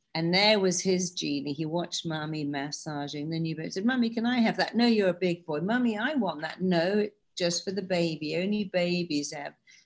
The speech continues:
baby massage." And he thought, "I want Mummy to put cream on me." Now he's got eczema. She's spending hours putting cream on him. And even more fascinating, I worked with a seventeen-year-old girl who suddenly became diabetic.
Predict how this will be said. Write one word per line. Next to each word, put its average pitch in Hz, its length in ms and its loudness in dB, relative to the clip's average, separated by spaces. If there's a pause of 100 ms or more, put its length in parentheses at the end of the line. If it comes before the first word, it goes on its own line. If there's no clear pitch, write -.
(160)
baby 170 320 4
massage." 147 580 -4
And 185 80 0
he 208 100 2
thought, 196 180 -2
"I 180 40 2
want 190 220 2
Mummy 170 200 -2
to 170 100 -8
put - 140 -8
cream 160 300 -4
on 147 160 -6
me." 196 420 -2 (600)
Now 160 240 0
he's 170 180 2
got - 220 0
eczema. 156 500 -4
She's 170 280 -2
spending 175 580 -2
hours 208 580 0
putting - 400 -6
cream 143 420 -6
on 127 200 -6
him. 143 360 -12 (1080)
And 240 360 2 (100)
even 247 260 6
more 262 200 6
fascinating, 175 760 0
I 170 80 4
worked 180 340 0
with 175 120 -4
a 180 40 -4
seventeen-year-old 175 1160 0
girl 220 440 4
who 190 140 0
suddenly 208 560 0
became 175 540 -2
diabetic. 151 880 -8